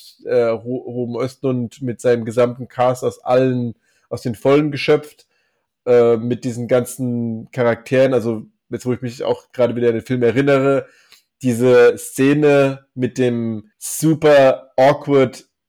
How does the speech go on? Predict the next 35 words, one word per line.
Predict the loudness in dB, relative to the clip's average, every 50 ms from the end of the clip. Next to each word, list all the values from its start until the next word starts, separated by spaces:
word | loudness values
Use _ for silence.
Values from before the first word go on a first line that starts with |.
| _
Tech-Entrepreneur, | 0 2 2 2 2 2 0 0 0 -2 -6 -8 -4 -2 -2 0 2 4 4 6 4 4
der | 2 2 4 4 4 4 4
alleine | 4 4 4 4 4 2 2 0
auf | 0 -2 -4
dieser | -4 -4 0 2 2
Yacht | 4 4 2 2 0 -2 2
war, | 4 4 4
natürlich | 4 2 0 -2 -2 -2 -4
ein | -4
bisschen | -4 -4 -2 -2 -2
an | 0
meine | 2 2 2 4 4 4 4 4 2 0 -6 _ _ _
Industrie | -6 -4 -4 -6 -4 -2 0 2
denke. | 2 2 0 0
Ich | -2 -6
bin | -4 0
ja | 2 2 2 2
aus | 0 -2 -4 -6
Tech | -2 0 0 0 0 -4 -10 -6
und, | -6 -4 -4 -4 -8 -10 -12 -6
äh, | 0 2 2 4 4 4 4 4 2 0 -4 -10 _ _
da | -4 -2 -2
haben | 0 0
sie | -2
natürlich | -2 0 -2 -2 0 2
halt | 2 2 2 2 -2 -8 _ _ _ _ _ _
total | -10 -10 -8 -2 2 4 4 6 6 4 4 2 0
hart | 0 0 2 2 0 -2
irgendwelche | -4 -4 0 0 0 0 0 0 2 2 2 2 2
Tech-C | 0 -4 -4 -4 -6 -6 -2 0 2 2 2
E | 0
Os | 0 0 0 0 0 -2 -4
persifliert | 0 0 0 0 0 -4 -10 -6 -2 0 0 0 0
oder | 0 -2 -2 -4
Tech-, | -2 -2 -2 -2 -2 -8